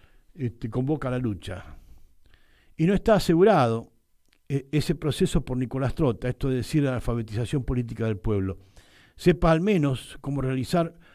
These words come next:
un proceso político de preparación humana ante una elección. Un hombre avalado por el Frente Grande,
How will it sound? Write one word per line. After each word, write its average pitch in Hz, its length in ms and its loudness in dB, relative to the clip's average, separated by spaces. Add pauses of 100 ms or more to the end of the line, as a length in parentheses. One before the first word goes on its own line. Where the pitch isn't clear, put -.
(180)
un 123 120 -4
proceso 139 360 0
político 143 460 -4
de 117 80 0
preparación 120 480 0
humana 139 300 2
ante 123 200 -2
una 139 120 0
elección. 107 500 -2 (500)
Un 135 120 2
hombre 160 320 4
avalado 156 480 2
por 131 140 0
el 123 80 -2
Frente 147 300 -4
Grande, 190 400 0